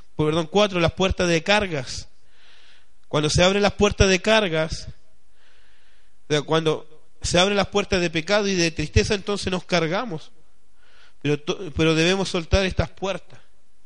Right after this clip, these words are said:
Amén. ¿Cuántos se sienten de repente así cansados, así?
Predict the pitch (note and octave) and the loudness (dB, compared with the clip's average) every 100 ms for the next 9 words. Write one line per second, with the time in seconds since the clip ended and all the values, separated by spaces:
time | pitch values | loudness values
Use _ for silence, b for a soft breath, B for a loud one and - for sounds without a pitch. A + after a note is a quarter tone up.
0 | b b b b - B2 D#3 F#3 - - | b b b b -12 -8 -8 -8 -12 -14
1 | - - F#3 G3+ F#3 F3 F#3 F3+ E3+ E3 | -14 -6 -6 -4 -6 -6 -6 -6 -4 -4
2 | F3 E3+ - D3+ C#3+ B2+ - F3+ D#3+ D3 | -4 -4 -6 -4 -6 -4 -4 -4 -6 -10
3 | - | -12